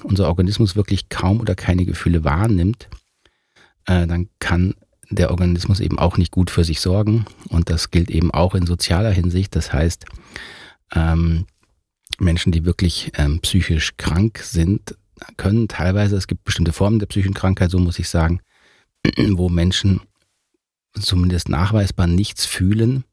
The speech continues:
ähm, und eben auch kein Mitgefühl fühlen und deswegen, äh, natürlich auch sehr, sehr schädlich für ihre Umwelt sind, da keinerlei Rücksicht nehmen. Das machen die dann nicht aus Bosheit, bewusster oder unbewusster Bosheit,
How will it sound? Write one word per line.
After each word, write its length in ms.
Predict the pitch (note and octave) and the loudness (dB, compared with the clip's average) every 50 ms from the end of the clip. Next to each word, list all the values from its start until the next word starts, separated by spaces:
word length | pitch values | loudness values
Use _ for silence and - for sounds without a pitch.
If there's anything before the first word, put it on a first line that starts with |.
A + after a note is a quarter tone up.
| _ _ _ _ _ _ _ _ _ _ _ _ _ - | _ _ _ _ _ _ _ _ _ _ _ _ _ -2
ähm, 240 | - F2 F#2 F#2 F2+ - | 0 2 2 2 2 2
und 160 | G2+ G2 - | 0 0 2
eben 200 | - F#2+ F#2+ - | 2 0 0 0
auch 180 | - G2 - | 0 -2 -2
kein 200 | - - A2 G#2 | -2 -2 0 2
Mitgefühl 600 | G2+ G2 G#2 - - B2 - - - G#2 G2+ F#2 E2+ | 2 0 0 0 -2 -2 -2 0 0 2 2 2 0
fühlen 480 | - - - G2 F#2+ F2 F#2 G#2 A#2 | -2 -2 0 0 2 2 2 0 0
und 140 | - G2+ F2+ | -2 -2 -2
deswegen, 540 | F2+ F2 - - F#2+ F2 E2+ E2 E2+ E2 D#2 | -2 -4 -2 0 2 2 2 2 0 -2 -2
äh, 300 | - - E2 D#2+ D#2+ D#2+ | -2 0 0 2 2 2
natürlich 320 | E2 E2 E2+ - F#2 E2+ | 2 0 0 0 0 0
auch 160 | A#1+ C#2+ D2+ D#2 | 0 0 -2 -2
sehr, 240 | - - F#2+ F2 | -2 0 0 0
sehr 160 | F2 F2+ F2+ F2+ | 2 2 0 0
schädlich 420 | - - F#2 E2+ - E2+ E2 - | 0 -2 -2 0 0 -2 -4 -2
für 100 | - F2 | -2 0
ihre 200 | E2+ E2+ E2+ F2 | 0 0 0 0
Umwelt 420 | - A2 C3 B2 G2+ E2+ E2 F2+ | 0 0 0 0 0 -2 -2 -4
sind, 260 | - E2+ F2 G#2+ G2 E2+ | -2 -2 0 0 0 0
da 80 | E2 | 0
keinerlei 380 | - - F#2+ F#2 E2 D#2+ E2 E2 | -2 0 0 0 0 2 0 0
Rücksicht 480 | E2 G2 - - - - - - - | 0 -2 -4 -2 -2 -4 -4 -2 0
nehmen. 300 | E2 D#2+ E2 F2+ G2+ F#2+ | 0 2 2 2 2 0
Das 160 | F#2 E2 - - | 0 -2 -2 -2
machen 240 | G2 F#2 - G#2+ | -2 0 2 0
die 80 | G2 F2 | 2 2
dann 200 | F2+ F2+ F2+ - - _ _ | 0 0 0 -2 -6 _ _
nicht 340 | - G#2 G2 - - - - | -2 0 0 0 -2 -4 -2
aus 160 | E2+ E2 - | -2 -2 -2
Bosheit, 760 | - - E2+ A2 C3 - - - F#2 F2 D#2+ - - - - - _ _ _ | -2 -2 0 0 0 -2 -2 -2 0 0 0 0 -4 -10 -18 -20 _ _ _
bewusster 360 | - E2+ F2 F#2 - - - | -4 -2 -2 -2 -4 -2 -2
oder 80 | G2 F#2+ | 0 0
unbewusster 400 | G2 G#2 G#2+ G#2 G2+ - - G2+ | 2 2 0 0 -2 -2 -2 -2
Bosheit, 480 | G2 G2 G2 G2 - - G#2+ G#2+ - | 0 0 0 0 0 0 0 0 -2